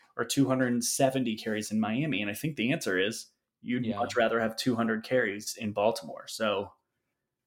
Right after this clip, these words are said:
Speaker 1: yeah, I'm, I'm really concerned about how that offense is gonna be. And maybe in,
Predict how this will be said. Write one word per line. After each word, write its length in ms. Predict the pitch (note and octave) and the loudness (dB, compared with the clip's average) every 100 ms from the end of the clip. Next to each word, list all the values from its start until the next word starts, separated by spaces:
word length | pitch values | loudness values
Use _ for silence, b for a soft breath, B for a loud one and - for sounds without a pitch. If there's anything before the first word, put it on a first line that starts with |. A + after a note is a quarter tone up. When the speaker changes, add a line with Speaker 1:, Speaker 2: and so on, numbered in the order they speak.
| _ | _
Speaker 1:
yeah, 240 | - E2 - - | -8 -6 -8 -4
I'm, 240 | B2 C#3 B2+ | -2 0 2
I'm 180 | C#3 C3 | 4 6
really 260 | C3 B2+ | 8 6
concerned 580 | B2 A#2 A2 - A#2 A#2 | 4 0 0 0 2 2
about 280 | A2+ G#2+ G2+ | 2 2 2
how 160 | G#2 A2 | 0 0
that 140 | G#2 | 0
offense 380 | F#2 G#2 A#2+ A2+ | 0 0 -2 -4
is 100 | B2+ | -2
gonna 160 | C3+ C3 | 0 2
be. 240 | C3 C3 B2+ | 2 0 0
And 100 | B2 | -2
maybe 300 | B2 B2+ B2+ | 0 2 2
in, 300 | A#2+ A#2+ | 4 2